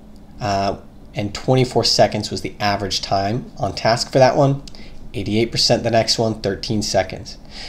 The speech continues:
So these different data points are already giving us an idea of where some potential friction points are. And at the bottom, we have a really good benchmarking number to see how that navigation is performing. Seventy percent of all par-,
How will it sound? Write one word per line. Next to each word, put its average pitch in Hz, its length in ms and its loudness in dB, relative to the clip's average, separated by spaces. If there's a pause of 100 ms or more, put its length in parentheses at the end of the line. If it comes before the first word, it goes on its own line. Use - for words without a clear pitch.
(160)
So - 140 0
these 131 300 6
different 143 300 2
data 123 180 8
points 120 360 2
are - 180 -6
already 127 400 8
giving 107 240 0
us 104 160 -4
an 107 80 -2
idea 98 480 -4 (280)
of 98 160 -2
where 117 300 6
some 123 180 4
potential 107 400 -4
friction - 400 -4
points 98 320 -4
are. 117 320 4 (960)
And 117 140 2
at 113 140 2
the 113 40 0
bottom, 117 540 6 (260)
we 110 100 -2
have 107 100 0
a 104 40 0
really 127 280 4
good 107 260 -2
benchmarking 127 560 4
number 120 320 4
to 117 100 -2
see - 280 0
how 120 220 2
that 113 180 2
navigation 110 480 -2
is 104 60 -6
performing. 107 720 -2
Seventy 127 440 2
percent - 600 -2
of 107 80 -8
all 98 160 0
par-, - 180 -10